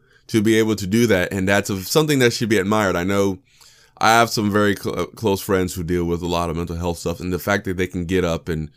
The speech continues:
go to work and get news and go to school and get skills to be, you know, to grow and to be better people and to be strong people. Not only that, I, one of my friends, I admire her very much 'cause she can, this girl does a lot.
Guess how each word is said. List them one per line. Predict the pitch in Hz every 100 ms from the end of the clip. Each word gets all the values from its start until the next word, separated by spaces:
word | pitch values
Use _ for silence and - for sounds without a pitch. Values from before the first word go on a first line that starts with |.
| _ _ _ 78
go | 92 92
to |
work | 87 85 82 80 -
and | 78 80 73
get | 98 -
news | 101 98 -
and | 98 85 85 78 _ _
go | - 160
to | 156
school | - 143 165 143 98
and | 90
get | -
skills | - - 117 113 98 87 82 76
to | 87 82
be, | 90 85 85 85 - _
you | 95
know, | 87 80 78 - _ _ _ _ _ -
to | 92
grow | 90 104 107 98
and |
to | 92
be | 95
better | 87 95 92
people | 101 107 104 90 78
and | 78 80
to | 90
be | 90
strong | 82 - 113 147 107 90
people. | 87 80 80
Not | 85
only | 80
that, | 82 80
I, | 67
one | 52 76 76 80
of |
my | 90
friends, | 80 80
I | 73
admire | 80 82 80
her | 87
very | 80 85 90
much | 87 82 71
'cause | - 78
she | 73 87
can, | 90 80 78 _ _ _ -
this | 98
girl | 95 92
does | 87 87 80
a |
lot. | 82 90 78 - -